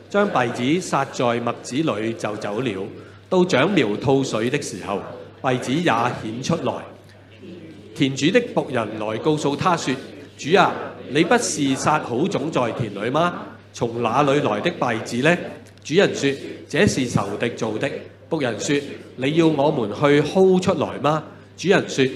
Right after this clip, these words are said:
不必，恐怕薅稗子，連麥子也拔出來。容這兩樣一齊長，等着收割。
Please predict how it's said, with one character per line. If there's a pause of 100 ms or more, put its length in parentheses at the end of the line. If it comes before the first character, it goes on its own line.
(160)
不
必， (100)
恐
怕
薅
稗
子， (400)
連
麥
子
也
拔
出
來。 (560)
容
這
兩
樣
一
齊
長， (320)
等
着
收
割。